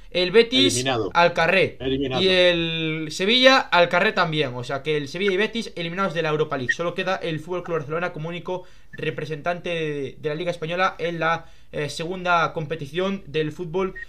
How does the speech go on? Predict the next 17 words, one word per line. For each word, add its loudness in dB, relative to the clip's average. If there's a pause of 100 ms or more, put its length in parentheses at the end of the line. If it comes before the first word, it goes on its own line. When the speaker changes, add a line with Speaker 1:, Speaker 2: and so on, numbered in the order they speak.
(240)
Speaker 1:
europeo. 2 (840)
Ojo, 4
importante 4
Speaker 2:
Sí. 0
Speaker 1:
también, 2 (180)
ciento 2
veinte 2
minutos 2
en -2
las -2
piernas 0
de -4
los -4
jugadores 0
de 0
Manuel -4
Pellegrini -4